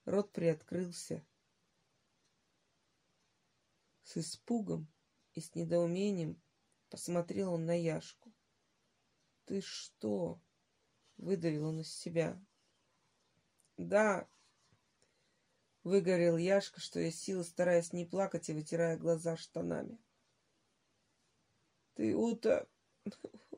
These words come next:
утопать, а мне тебя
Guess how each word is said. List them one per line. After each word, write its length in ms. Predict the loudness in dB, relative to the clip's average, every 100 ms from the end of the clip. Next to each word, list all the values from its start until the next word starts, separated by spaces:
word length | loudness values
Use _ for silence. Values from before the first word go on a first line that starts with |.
| -14
утопать, 1400 | -12 -10 -10 -6 -2 -2 2 2 4 4 6 4 0 -16 -20 _ _ _ _ _ _ _ _ _ -4
а 120 | 0
мне 300 | 2 0 -2
тебя 400 | -2 2 2